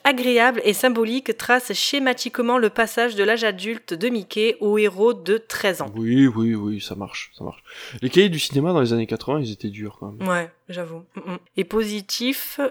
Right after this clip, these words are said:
Speaker 1: eux disaient : Hélas, complaisantes et répétitives, les séquences d'action proprement dites déçoivent malgré la beauté plastique de certains plans. Pas trop positif pour le coup, hein.
Speaker 2: Oui.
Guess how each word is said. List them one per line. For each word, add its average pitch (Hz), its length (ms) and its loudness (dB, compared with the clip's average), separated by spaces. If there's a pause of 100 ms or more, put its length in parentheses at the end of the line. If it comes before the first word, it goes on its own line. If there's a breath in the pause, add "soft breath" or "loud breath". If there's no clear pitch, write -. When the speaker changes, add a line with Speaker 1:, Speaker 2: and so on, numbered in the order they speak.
(100)
Speaker 1:
eux 240 160 0
disaient : 214 560 -4
Hélas, 226 580 2
complaisantes 220 840 -2 (100)
et 180 100 0
répétitives, 220 800 -4
les 185 140 -2
séquences 240 420 -2
d'action 196 340 -4
proprement 226 560 -2 (140)
dites 220 300 -6
déçoivent 214 560 -2
malgré 214 340 0
la 202 120 0
beauté 220 420 -2
plastique 240 720 -4
de 175 120 -2
certains 175 380 -4
plans. 175 340 -4
Pas 202 140 -6
trop - 180 -6
positif 208 640 -6
pour 165 160 -6
le 156 80 -10
coup, - 180 -12
hein. 214 180 -12
Speaker 2:
Oui. 254 100 2